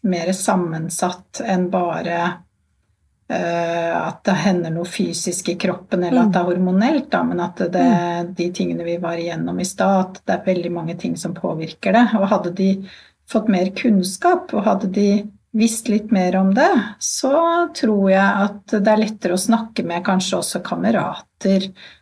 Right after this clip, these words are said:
Speaker 1: eller noen
Speaker 2: Mm.
Speaker 1: hjemme. For jeg tror gutter generelt snakker veldig lite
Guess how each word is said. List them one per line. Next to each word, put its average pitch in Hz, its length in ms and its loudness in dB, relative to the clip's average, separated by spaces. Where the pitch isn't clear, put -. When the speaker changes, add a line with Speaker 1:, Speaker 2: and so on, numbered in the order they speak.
Speaker 1:
eller 196 340 4
noen 190 280 6
Speaker 2:
Mm. - 40 8
Speaker 1:
hjemme. 175 380 4
For 233 140 2
jeg 233 40 -4
tror 247 280 2
gutter 254 440 -2
generelt 214 540 2
snakker 190 640 0
veldig 196 520 2
lite 190 500 0